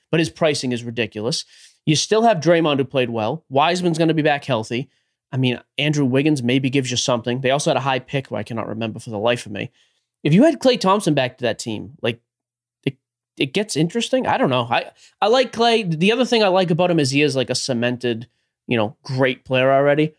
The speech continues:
So I don't think you're gonna get hurt. But I would kinda wait and see if there's another, if there's a better buying opportunity.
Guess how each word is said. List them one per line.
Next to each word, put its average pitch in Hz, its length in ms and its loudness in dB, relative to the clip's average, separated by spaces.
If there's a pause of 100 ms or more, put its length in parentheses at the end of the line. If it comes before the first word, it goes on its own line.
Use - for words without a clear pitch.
(120)
So 123 120 -2
I - 20 2
don't 135 100 0
think 135 120 -2
you're 127 80 0
gonna 127 100 2
get 120 120 0
hurt. - 440 -2
But 143 160 -2
I 143 60 0
would 220 180 2
kinda 160 240 0
wait 131 200 2
and 123 100 -4
see 131 380 0
if 120 100 -2
there's 127 160 0
another, 120 380 -2
if 147 260 0
there's 165 240 2
a 135 100 2
better 123 560 0
buying 120 280 0
opportunity. 110 600 -8